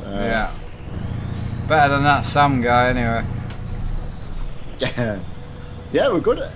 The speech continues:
Speaker 1: good, Emma, yeah. It's, uh, yeah, nice bit. I tell you what, after you've been racing, like, and then the next stream you come on is, uh, like, for me, with, with you guys, it's, uh, trucking. It's,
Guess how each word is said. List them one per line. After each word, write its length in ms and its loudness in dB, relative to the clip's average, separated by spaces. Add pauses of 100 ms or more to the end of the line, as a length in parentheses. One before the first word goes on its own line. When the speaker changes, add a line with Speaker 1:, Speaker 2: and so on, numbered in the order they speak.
(100)
Speaker 1:
good, 140 -2
Emma, 220 0
yeah. 340 -2 (100)
It's, 360 -6
uh, 420 -2 (240)
yeah, 140 -4
nice 260 -4
bit. 300 -6
I 100 0
tell 140 0
you 80 2
what, 160 2
after 100 -4
you've 100 -2
been 220 -2
racing, 460 0
like, 260 -6
and 140 -2
then 120 2
the 100 -4
next 260 -4
stream 260 -4
you 60 -4
come 200 -6
on 160 -2
is, 240 -4
uh, 280 2
like, 180 0 (140)
for 100 -4
me, 240 0 (180)
with, 200 -6
with 100 -6
you 180 0
guys, 360 0
it's, 280 -10
uh, 200 0
trucking. 320 -4
It's, 280 -10